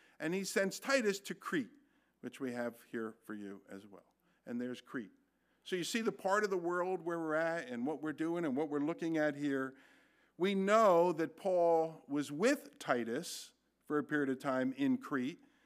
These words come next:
Look at verse five of our book. It says, "This is why I left you in Crete, so that you might put what remained into order," and,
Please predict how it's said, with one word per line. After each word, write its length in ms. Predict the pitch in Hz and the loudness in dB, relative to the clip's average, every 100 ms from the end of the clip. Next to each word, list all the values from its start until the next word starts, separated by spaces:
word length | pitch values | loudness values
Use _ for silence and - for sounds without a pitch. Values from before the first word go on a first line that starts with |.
| _ - | _ -6
Look 180 | 175 220 | 0 2
at 120 | 175 | 4
verse 240 | 190 185 | 2 2
five 420 | - 165 151 151 | 0 4 6 6
of 160 | 156 135 | 2 0
our 100 | 143 | 0
book. 380 | 139 131 165 - _ _ _ _ _ _ _ _ _ - | 0 -2 -2 -10 _ _ _ _ _ _ _ _ _ -8
It 120 | 143 | -6
says, 340 | - 156 143 127 | 0 2 2 -2
"This 300 | 127 233 - | -2 -2 0
is 200 | 190 175 | -2 -2
why 260 | 160 165 165 | 0 2 2
I 180 | 147 156 | 2 2
left 480 | 156 220 233 - | 2 2 0 -8
you 420 | 143 120 117 139 151 _ _ _ _ | -4 -4 -4 -6 -10 _ _ _ _
in 180 | 156 151 | 0 0
Crete, 320 | - 247 139 - _ _ _ _ _ _ | 2 0 0 -10 _ _ _ _ _ _
so 140 | - 180 | -2 2
that 100 | 165 | 4
you 140 | 160 | 4
might 200 | 160 156 | 4 4
put 140 | 170 | 2
what 160 | 160 156 | 2 2
remained 320 | 147 139 135 | 2 2 2
into 140 | 131 135 | 0 -2
order," 380 | 127 123 127 | -2 -2 -2
and, 180 | 123 110 | -2 -6